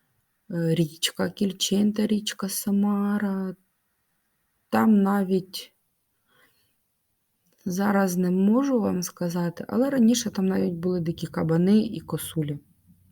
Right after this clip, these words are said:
Зараз не бачила, не можу сказати. Зменшення видового розмаїття рослин і тварин. Тобто через те, що людина розорила, розоряла багато територій для культурних посаджень,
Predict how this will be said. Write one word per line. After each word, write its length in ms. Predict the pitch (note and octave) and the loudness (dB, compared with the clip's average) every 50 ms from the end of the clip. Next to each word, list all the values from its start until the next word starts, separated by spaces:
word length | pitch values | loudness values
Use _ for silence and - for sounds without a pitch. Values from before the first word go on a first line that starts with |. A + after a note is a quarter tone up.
| _ _ _ - - - _ _ - _ - - - | _ _ _ -20 -20 -20 _ _ -20 _ -18 -12 -4
Зараз 360 | F#3 G3 A#3+ B3 A3+ G#3 F#3+ | 2 4 4 4 4 2 2
не 100 | F3+ F3+ | 0 0
бачила, 440 | F3 F3 F#3 F#3 - - F#3+ F3 E3 | 0 0 0 0 -2 -2 -2 -2 0
не 100 | D#3+ D#3+ | 0 0
можу 260 | D#3+ D#3+ D#3 D3+ D3+ | 0 -2 -2 -4 -6
сказати. 520 | - - - - D3+ D3 D#3 D#3+ - - - - - - _ _ _ _ _ _ _ _ _ - - - - - - - - - - - - - - - - _ _ _ _ _ _ | -10 -12 -12 -12 -10 -10 -10 -12 -14 -16 -20 -20 -20 -20 _ _ _ _ _ _ _ _ _ -20 -20 -20 -20 -20 -20 -20 -20 -20 -20 -20 -20 -20 -20 -20 -20 _ _ _ _ _ _
Зменшення 920 | - F#3+ F#3+ G3+ A3 B3+ C#4+ C#4 - B3 A#3 A3 G#3+ G#3 G3+ G3+ G3 F#3+ F#3 | -2 2 6 8 8 10 10 8 8 8 8 8 8 8 8 10 8 8 6
видового 720 | F#3 F3+ F#3 F#3 F3 F#3 F#3 F#3 F#3+ G#3+ A#3 A#3+ A3+ A3+ G#3 | 6 4 2 2 4 4 2 4 6 8 8 8 8 6 4
розмаїття 560 | F#3 F3+ F3 F#3 F#3+ F#3+ G3+ G3 - F#3+ F3 | 2 2 0 0 0 0 0 0 0 0 0
рослин 420 | E3+ E3 - - E3+ E3+ F3 F3 | 0 -2 -2 -2 -2 0 0 0
і 40 | E3 | -2
тварин. 520 | - - - D#3+ D#3 E3+ E3 D#3 D#3 D#3+ - - | -4 -6 -8 -6 -6 -4 -6 -6 -8 -10 -10 -6
Тобто 360 | - G3+ G3 - - - F#3 | -4 -4 -4 -6 -10 -12 -6
через 360 | - - B3 A#3+ B3 A#3+ B3 | -2 2 2 2 2 2 -2
те, 220 | - - F3+ E3+ | -4 -6 -4 -4
що 300 | D#3+ - - - - E3 | -4 -6 -8 -8 -6 -6
людина 760 | E3+ D#3+ F3 E3 D#3 F3+ F3 E3+ E3 E3 D#3+ D#3+ D#3+ D#3+ D#3+ D#3+ E3 F3 | -6 -6 -6 -6 -4 -4 -2 -2 -2 -4 -4 -6 -6 -8 -8 -10 -8 -6
розорила, 800 | F#3+ G#3 G#3+ G#3 A3+ B3+ B3 B3+ C4 B3 A3+ G3+ - - - G#3 | -4 -2 -2 0 2 2 2 4 4 4 4 2 0 -2 -2 0
розоряла 600 | G#3+ G#3+ G3 A3 A#3 G#3+ A3 G3+ F#3 D#3+ D#3+ D#3 | 0 0 0 0 2 2 2 2 0 0 0 -2
багато 460 | D#3 F3+ F3+ F3 F3+ - - - E3 | -2 -4 -4 -4 -4 -6 -6 -10 -12
територій 520 | - - E3 E3+ E3 - E3+ E3 E3 E3 | -10 -8 -6 -6 -6 -2 -2 -2 -2 -2
для 300 | D3+ D#3 E3 E3 D#3+ D#3 | -6 -6 -4 -4 -4 -4
культурних 600 | D#3 - - E3 E3 - E3+ E3 D#3+ D#3+ D#3+ - | -6 -8 -10 -10 -8 -6 -6 -6 -6 -6 -10 -10
посаджень, 640 | - - - - - B3+ D4 D4+ C4 A#3 A#3 A3+ A3+ | -12 -14 -14 -10 -8 -8 -6 -6 -4 -4 -4 -6 -8